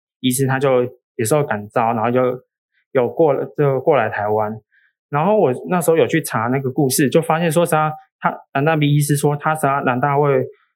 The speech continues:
那时候并没有特别跟他讲说他在台湾有做了什么，但是他就觉得他深深受到他父亲的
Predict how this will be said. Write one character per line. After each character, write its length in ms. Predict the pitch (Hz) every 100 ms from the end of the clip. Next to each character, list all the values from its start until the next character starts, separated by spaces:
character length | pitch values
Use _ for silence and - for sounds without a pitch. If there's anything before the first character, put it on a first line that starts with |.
| _
那 80 | 170
时 100 | 156
候 60 | 156
并 180 | 180 147
没 60 |
有 160 | 143 123
特 160 | 170
别 120 | 135 123
跟 160 | 135
他 80 | 131
讲 240 | 131 98
说 200 | 95 127
他 160 | 127 139
在 100 | 147
台 180 | 139 110
湾 160 | 113
有 80 | 120
做 160 | 107 143
了 140 | 117
什 140 | 107 110
么， 60 | - - _ _
但 140 | 170
是 60 | 175
他 120 | 156
就 120 | 160
觉 160 | 160 139
得 240 | 127 117 -
他 140 | 143
深 180 | 143 147
深 180 | 147 143
受 200 | 156 139
到 100 | 135
他 160 | 135
父 160 | 131 131
亲 160 | 131 131
的 320 | 113 104